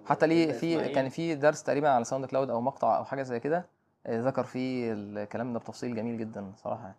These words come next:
Speaker 1: بس مش
Speaker 2: جميل.
Speaker 1: فاكر عنوان بتاعه إيه صراحة.
Speaker 2: طيب، آه، سكنوا في الأحقاف، وزي ما في سورة بتسمي المنطقة بتاعتهم الأحقاف، والأحقاف دي فين؟ قرب من اليمن، أو قالوا بين عمان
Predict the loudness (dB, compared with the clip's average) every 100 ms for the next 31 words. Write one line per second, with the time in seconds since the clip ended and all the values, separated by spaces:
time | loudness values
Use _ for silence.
0 | _ -14 -8 -4 2 2 2 0 2 0
1 | 0 -8 -12 _ _ _ _ _ _ _
2 | _ _ _ 6 6 4 -2 -12 4 6
3 | 8 8 8 10 8 6 2 4 6 6
4 | 4 -2 0 2 0 -2 2 2 0 -14
5 | _ _ _ _ _ _ -6 -2 2 2
6 | 2 0 2 2 2 0 2 4 4 2
7 | 4 2 2 2 2 2 0 -2 0 2
8 | 2 0 _ _ _ _ _ 0 2 4
9 | 2 2 0 4 4 4 -4 _ _ _
10 | _ _ _ -12 -8 -8 -2 0 2 4
11 | 4 6 6 6 4 4 2 4 2 4
12 | 4 4 4 4 4 2